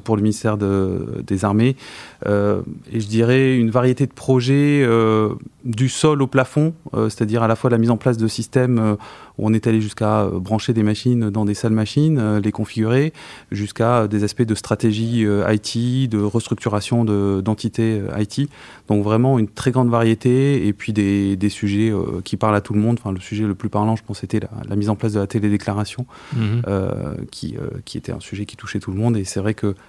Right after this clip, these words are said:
Speaker 1: quand on travaille sur des sujets qui, euh, qui touchent, euh, bah, le, le citoyen, on, on sent qu'on, on est utile à la France, et, et donc c'est, euh, ça faisait plaisir de, de faire ce genre de choses. Et
Speaker 2: Ça, c'est vraiment une, une aventure palpitante,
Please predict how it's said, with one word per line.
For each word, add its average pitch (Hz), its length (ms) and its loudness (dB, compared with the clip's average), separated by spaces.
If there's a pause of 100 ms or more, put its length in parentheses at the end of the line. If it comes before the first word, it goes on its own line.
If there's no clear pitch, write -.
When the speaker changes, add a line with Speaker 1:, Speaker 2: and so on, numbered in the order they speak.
(320)
Speaker 1:
quand 104 240 -4
on 101 160 0
travaille 107 340 0
sur 107 140 -6
des 98 100 -4
sujets 104 360 0
qui, - 260 -8
euh, - 20 -10 (140)
qui - 120 -12
touchent, - 280 -8
euh, 60 340 -8 (220)
bah, 98 80 -10 (100)
le, - 80 -6
le 101 120 0
citoyen, 110 640 2
on, 98 400 0
on 98 180 -4
sent 110 220 -2
qu'on, 95 240 -6 (480)
on 98 100 0
est 107 80 4
utile 107 480 0 (260)
à 98 120 -4
la 98 80 -2
France, - 360 -4
et, 92 120 -6 (640)
et - 40 -8
donc 95 140 -4
c'est, 92 240 -6
euh, 90 60 -6 (260)
ça - 180 -4
faisait 101 140 2
plaisir 107 340 0
de, 104 120 -4
de 95 100 -4
faire - 160 -10
ce - 120 -8
genre 104 120 2
de 92 80 -2
choses. 101 280 -4
Et 101 60 -12 (800)
Speaker 2:
Ça, 147 100 -2
c'est - 100 2
vraiment 117 220 0
une, 110 180 2
une 104 100 0
aventure 104 300 0
palpitante, 117 560 -2